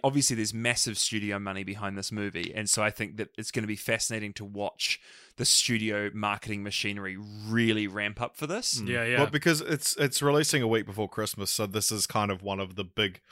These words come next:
Speaker 1: Mm.
Speaker 2: studio releases of the year. Although, interestingly, um, June, I think, I can't remember which studio is doing June, but, um, opposite that, we have West Side Story,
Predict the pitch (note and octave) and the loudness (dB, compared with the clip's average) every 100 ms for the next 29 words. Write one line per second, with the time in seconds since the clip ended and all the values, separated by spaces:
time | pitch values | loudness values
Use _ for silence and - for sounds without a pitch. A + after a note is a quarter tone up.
0 | - G2+ E2+ - B2+ A#2 G#2+ G#2+ G#2 G#2 | -20 -20 -8 -4 2 4 6 4 2 0
1 | G2 G#2+ A2 G#2 A2 A#2 A#2+ C3+ B2+ B2 | 0 2 4 4 4 4 4 2 0 -2
2 | A2 G2+ G2 - - - - _ A#2+ A#2+ | 0 2 0 -2 -10 -20 -20 _ 6 8
3 | A2+ G#2+ G2+ F#2 F2+ _ _ _ _ _ | 8 6 2 -2 -6 _ _ _ _ _
4 | - - B2+ C#3 C3+ C3+ C3 A#2 A#2+ A2+ | -18 -12 -2 4 6 6 4 2 0 0
5 | G#2+ G#2 A2+ G#2 G2+ - A2 G2+ G2+ F#2 | 0 0 -2 -4 -6 -6 -6 -4 -6 -4
6 | G2+ G2 F#2 G#2+ G2 F#2 G#2+ G2 G#2+ G2+ | -4 -4 -2 -2 -2 0 0 2 2 2
7 | F#2 F#2+ - _ _ _ _ _ - - | 0 -6 -10 _ _ _ _ _ 0 6
8 | D3+ D3 C#3 A2+ G#2 G2+ C#3 E3+ B2 G2 | 6 6 4 4 2 2 4 6 6 4
9 | - G2 F#2+ F#2+ | -2 -2 0 -2